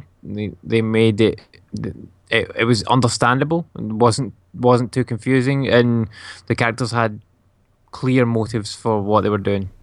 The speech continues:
<laughs> like, as opposed to what happened to Agent Carter a few weeks ago. But yeah, I thought it was a really good episode. It was cool to see the Absorbing Man back. His powers worked really well. Um,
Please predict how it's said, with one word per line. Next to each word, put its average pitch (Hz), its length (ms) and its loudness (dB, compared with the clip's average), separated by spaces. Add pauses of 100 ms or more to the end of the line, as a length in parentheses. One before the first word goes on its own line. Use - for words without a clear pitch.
<laughs> 107 240 0
like, 147 280 4
as 127 300 0
opposed 113 340 -4
to 107 280 -2
what 101 220 0
happened 101 220 -2
to 104 60 -6
Agent 98 180 -10
Carter 104 380 2 (420)
a - 40 -20
few 120 160 2
weeks 113 160 -2
ago. 113 260 2 (640)
But 135 60 2
yeah, 123 140 6
I 120 40 -4 (280)
thought 123 160 4
it 113 40 0
was 113 100 -4
a 117 40 -2
really 120 140 0
good 117 120 0
episode. 117 380 -2
It - 100 -10
was 117 160 -6
cool 127 280 2
to 123 60 -2
see 127 140 -2
the 123 60 4
Absorbing 123 380 2
Man 123 220 2
back. 123 280 2
His - 100 -18
powers 117 360 -2
worked 107 320 -4
really 107 140 -2
well. 117 360 4
Um, 104 380 -2